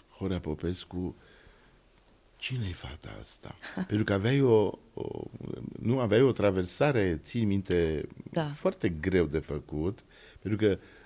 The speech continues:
Speaker 1: uh, într-o, într-o, într-o sală de bal se întâmpla, nu? Și tre-, tra-, traversai scena pe
Speaker 2: Da,
Speaker 1: diagonală.
Speaker 2: da, ea reprezenta moartea,
Speaker 1: Moar-,
Speaker 2: cumva, da.
Speaker 1: exact, și toată lumea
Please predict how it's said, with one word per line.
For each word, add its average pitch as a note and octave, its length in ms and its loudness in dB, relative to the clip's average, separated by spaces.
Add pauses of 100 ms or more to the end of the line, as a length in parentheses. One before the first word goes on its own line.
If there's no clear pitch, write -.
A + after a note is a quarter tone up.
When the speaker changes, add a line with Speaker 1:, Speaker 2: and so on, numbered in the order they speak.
(260)
Speaker 1:
uh, F2+ 320 4 (1000)
într-o, F2+ 540 0
într-o, F2 640 2 (800)
într-o F2 220 -4
sală G#2 280 2
de F#2 140 2
bal F2+ 540 2
se - 140 -2
întâmpla, A#2 500 -2
nu? C3+ 400 -2 (640)
Și - 140 -18
tre-, G#2 300 4
tra-, F#2 280 0
traversai G#2 560 2
scena A2+ 380 -2
pe D#2+ 160 -6
Speaker 2:
Da, E2+ 240 0
Speaker 1:
diagonală. E2+ 520 0
Speaker 2:
da, C#3 180 0
ea F3+ 160 2
reprezenta F3+ 520 0
moartea, D#3 640 2
Speaker 1:
Moar-, G2+ 320 6
Speaker 2:
cumva, - 100 -6
da. G2+ 60 2
Speaker 1:
exact, F#2 480 0
și - 200 -6
toată D3 360 2
lumea C#3 680 2